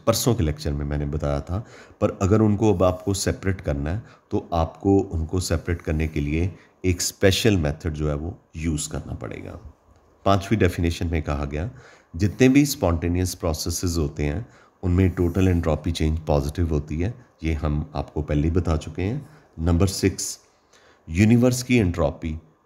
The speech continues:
कंटिन्यूअसली क्या कर रही है, इंक्रीज कर रही है। तो ये इतनी सारी डेफिनेशंस मैंने second law of thermodynamics की आपको बताई हैं। तो I'm, uh, very much sure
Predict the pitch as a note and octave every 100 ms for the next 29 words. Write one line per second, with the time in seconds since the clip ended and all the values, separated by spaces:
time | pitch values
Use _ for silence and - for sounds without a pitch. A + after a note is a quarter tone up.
0 | - F#2 F#2 G2+ F#2 D#2+ - E2 D2+ -
1 | D#2 D2 C2+ D2 C#2+ F2+ A#2 - _ F2+
2 | D2 - G1+ - - - - G1+ G1+ -
3 | _ - - _ A2+ G#2+ G2 F#2+ G#2 G2+
4 | F2+ F2+ G2+ A2+ G#2+ G#2 G2+ E2 D#2 D#2+
5 | D#2+ E2+ E2 E2+ E2+ E2+ F2 F2 - D#2
6 | E2 F2 E2+ E2 - D#2 D2 D2+ E2 D2+
7 | E2 D#2 - F2+ E2 E2 E2 - D2 -
8 | E2+ E2 E2 - _ _ D#2+ D#2 F2+ G2+
9 | G2 C#2+ D2+ - _ _ _ G2+ F#2 F2+
10 | - D#2+ D#2 D#2 D#2 D#2 D2 D2+ D2+ D2
11 | D2 C#2+ F2+ G#2 G#2+ A2 - - E2 D#2+